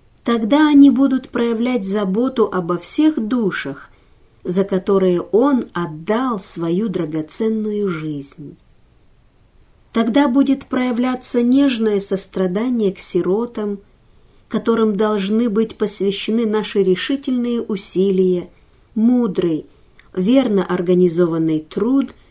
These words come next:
совершаемый с любовью Иисуса. Личные взаимоотношения с Богом – проявятся в принесении доброго плода,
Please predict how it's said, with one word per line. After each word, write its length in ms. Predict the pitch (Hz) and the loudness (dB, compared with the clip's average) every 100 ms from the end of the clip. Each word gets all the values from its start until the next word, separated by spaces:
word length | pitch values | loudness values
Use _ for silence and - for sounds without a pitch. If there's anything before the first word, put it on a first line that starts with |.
| _ - | _ -8
совершаемый 1120 | - 180 165 156 - 240 254 240 226 220 220 - _ | -2 0 0 -2 -6 -4 -2 0 0 0 -2 -8 _
с 180 | - - | -4 -2
любовью 640 | 196 190 151 160 170 170 170 | 2 2 0 -4 -2 -4 -2
Иисуса. 840 | 185 175 - - 156 143 - - - _ _ _ _ _ _ _ _ _ _ _ _ _ _ _ _ _ _ _ - | -2 -2 -6 -8 -8 -8 -14 -18 -20 _ _ _ _ _ _ _ _ _ _ _ _ _ _ _ _ _ _ _ -2
Личные 760 | 208 294 320 - - 262 247 | 6 8 8 6 0 0 0
взаимоотношения 1400 | 208 220 220 214 202 196 196 190 - 247 254 240 214 180 | 0 0 2 2 0 0 0 0 0 -2 -2 0 0 0
с 140 | 156 | -2
Богом – 800 | 185 208 247 277 196 160 135 127 - _ _ _ - | -4 0 4 4 2 -4 -4 -8 -16 _ _ _ -2
проявятся 800 | 220 214 262 285 262 262 - 247 | 0 2 2 2 0 -2 -4 -4
в 100 | - | -6
принесении 1000 | - 226 214 202 - 269 269 247 226 196 | -2 0 0 -2 0 2 4 2 2 2
доброго 680 | 160 208 247 269 240 226 220 | 2 2 2 2 0 -2 -4
плода, 760 | 220 208 202 170 175 139 120 | -4 -4 -4 -6 -8 -8 -14